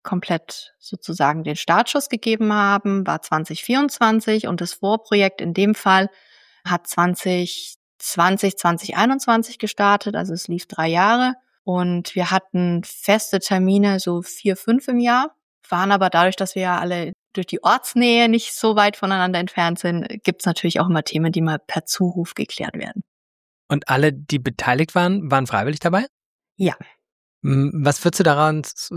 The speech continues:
Speaker 2: schließen, was man so für restlichen Bereich der Schule vielleicht ableiten könnte, wie Fortbildung oder wie Schulentwicklung gestaltet werden kann? Ist es vielleicht ein, dass es nicht trotzdem so viel Wandel gleichzeitig war, sondern tatsächlich teilweise auch vielleicht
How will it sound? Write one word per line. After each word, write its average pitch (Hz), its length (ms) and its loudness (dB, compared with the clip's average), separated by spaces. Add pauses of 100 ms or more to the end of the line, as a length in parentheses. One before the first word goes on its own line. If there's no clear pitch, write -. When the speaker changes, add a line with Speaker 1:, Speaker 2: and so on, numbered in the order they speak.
Speaker 2:
schließen, 165 380 2
was 139 140 4
man 135 200 2
so 135 140 0
für 135 580 2 (400)
restlichen 135 920 -2 (180)
Bereich 127 300 0
der 131 120 -2
Schule 143 280 0
vielleicht 131 280 -2 (220)
ableiten 131 640 2
könnte, 127 560 0
wie 123 180 0
Fortbildung 131 880 0
oder 120 160 0
wie 120 100 0
Schulentwicklung 139 1120 0 (200)
gestaltet 127 540 -2
werden 131 240 2
kann? 110 420 0
Ist 120 140 -6
es 131 160 0
vielleicht 123 260 0
ein, 113 280 -2 (240)
dass 107 120 0
es 120 160 0
nicht 131 220 0 (180)
trotzdem 156 720 2
so 190 160 2
viel 190 340 2
Wandel 175 360 0
gleichzeitig 175 600 2
war, 175 180 4
sondern 143 220 2
tatsächlich 131 420 -6
teilweise 143 680 0
auch 127 60 -2
vielleicht 123 300 0